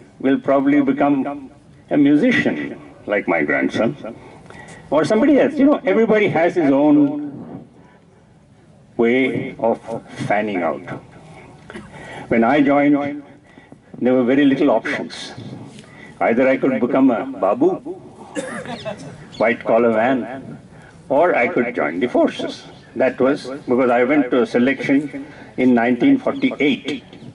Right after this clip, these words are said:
within few months after independence. And, uh, we have traveled a long way.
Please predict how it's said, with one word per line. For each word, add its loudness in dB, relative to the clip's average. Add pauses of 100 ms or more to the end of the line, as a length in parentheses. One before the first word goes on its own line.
(140)
within 2
few 0
months 4
after -2
independence. -4 (1700)
And, 2
uh, 0 (1400)
we 0
have 0
traveled 2
a 0
long 2
way. -4